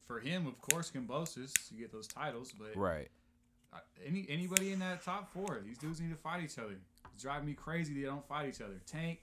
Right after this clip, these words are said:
Speaker 1: Haney, Loma, and fucking Kambosos. I don't put Ryan Garcia in the, oh, I, I still keep Tio up there.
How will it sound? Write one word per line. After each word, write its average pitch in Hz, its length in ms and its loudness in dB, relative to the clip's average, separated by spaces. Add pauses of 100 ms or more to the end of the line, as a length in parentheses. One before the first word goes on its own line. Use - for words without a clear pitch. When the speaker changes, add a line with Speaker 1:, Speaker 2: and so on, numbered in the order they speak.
(160)
Speaker 1:
Haney, 156 480 2 (580)
Loma, 143 560 2 (680)
and 113 260 -8
fucking 127 320 -2
Kambosos. 123 720 -2 (200)
I 120 60 -4
don't 139 160 0
put 139 160 -2
Ryan 131 240 0
Garcia 123 400 0
in 113 60 -2
the, 120 100 -4
oh, 170 120 2
I, 175 220 2
I 185 80 6
still 196 180 2
keep 165 200 -2
Tio 131 300 2
up 127 160 -2
there. 147 240 0